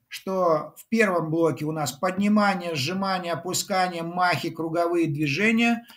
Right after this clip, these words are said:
Во втором у нас любые наклоны из разных положений, вперед, назад, вправо, влево. В третьем у нас сгибание, разгибание ног, махи ногами, выпады,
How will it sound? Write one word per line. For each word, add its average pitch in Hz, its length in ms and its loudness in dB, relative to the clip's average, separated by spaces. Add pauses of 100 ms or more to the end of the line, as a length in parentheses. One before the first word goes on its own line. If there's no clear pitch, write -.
(220)
Во 196 160 2
втором 220 360 4
у 170 60 -4
нас 160 220 -2
любые 185 400 -2
наклоны 180 540 0
из 156 120 -6
разных 156 400 0
положений, 160 640 -2
вперед, 165 480 -4
назад, 151 400 -4
вправо, 143 340 0
влево. 233 440 2 (400)
В - 140 -18
третьем 208 480 2
у 160 80 -2
нас 156 460 -2
сгибание, 180 580 2
разгибание 165 640 0
ног, 233 420 4
махи 165 380 -2
ногами, 208 760 2
выпады, 185 920 0